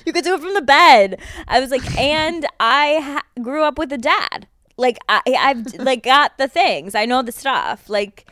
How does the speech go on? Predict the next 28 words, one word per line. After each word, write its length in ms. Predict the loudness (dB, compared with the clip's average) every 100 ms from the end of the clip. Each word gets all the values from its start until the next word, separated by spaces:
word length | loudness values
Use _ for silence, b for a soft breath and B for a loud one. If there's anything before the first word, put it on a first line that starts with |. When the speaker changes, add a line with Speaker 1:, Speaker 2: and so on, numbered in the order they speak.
| b
Speaker 1:
you 80 | -10
should 200 | -4 0
open 280 | 2 2 0
my 140 | -2 -4
door. 320 | -2 -2 -2
You 140 | -4
should 200 | -6 -6
pull 140 | -2 -2
out 140 | -2
my 120 | -4
chair. 300 | -4 -4 -2
Like, 140 | -4 -4
that's 200 | -4 -6
just 160 | -12
being 220 | -12 -12
normal. 580 | -8 -8 -8 -10 -14 -16 _ b b b -20
So 120 | -16
it 20 |
was 60 | -10
a 20 |
whole 120 | -2
Speaker 2:
What 100 | -2
is 160 | 0 0
Speaker 1:
thing. 40 |
Speaker 2:
awkward, 400 | 0 0 0 -2
though, 220 | -2 -4 -4
is, 160 | -8
like, 240 | -10 -12